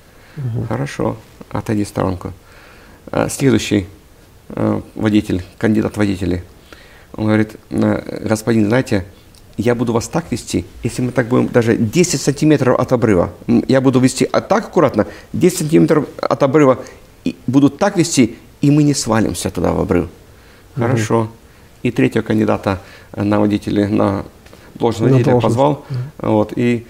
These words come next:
Speaker 2: говорит, э, «Что вы скажете?» «Э, господин, знаете,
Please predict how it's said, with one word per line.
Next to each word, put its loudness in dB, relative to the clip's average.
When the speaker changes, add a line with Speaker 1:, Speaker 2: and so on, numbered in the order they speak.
Speaker 2:
говорит, 0
э, -2
«Что -6
вы 0
скажете?» -4
«Э, -4
господин, -4
знаете, -2